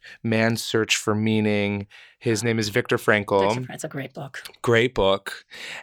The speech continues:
Speaker 1: and especially for us Jews, but everyone should be reading
Speaker 2: Yes.
Speaker 1: it. He's a Holocaust survivor who's a psychiatrist or a psychologist going into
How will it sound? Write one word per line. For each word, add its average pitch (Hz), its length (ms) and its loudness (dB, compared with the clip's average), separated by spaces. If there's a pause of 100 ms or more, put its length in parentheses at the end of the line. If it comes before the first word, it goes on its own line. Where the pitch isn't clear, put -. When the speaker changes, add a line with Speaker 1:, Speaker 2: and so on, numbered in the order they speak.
Speaker 1:
and 110 520 2
especially 110 400 -2
for 98 180 0
us - 240 0 (100)
Jews, 101 380 -2
but 101 200 0
everyone 101 360 2
should 98 160 0
be 92 140 0
reading 92 300 2
Speaker 2:
Yes. 90 100 -2
Speaker 1:
it. 101 60 -4
He's 117 140 -2
a 113 60 0
Holocaust 101 460 4
survivor 92 400 0
who's 95 340 -6
a 90 220 0 (200)
psychiatrist 101 920 0
or 98 40 0
a 92 40 0
psychologist 107 560 0
going 101 300 0
into 90 840 -2